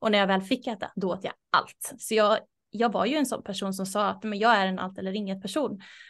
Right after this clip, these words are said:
Men jag tror någonstans där att så här, det väljer du ju själv också. Om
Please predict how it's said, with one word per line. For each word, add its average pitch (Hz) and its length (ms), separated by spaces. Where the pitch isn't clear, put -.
Men 233 120
jag 254 220
tror 311 380
någonstans 190 580
där 190 180
att 185 140
så - 100
här, 190 100
det 220 200
väljer 202 360
du 190 100
ju 190 160
själv 208 360
också. - 380
Om 226 100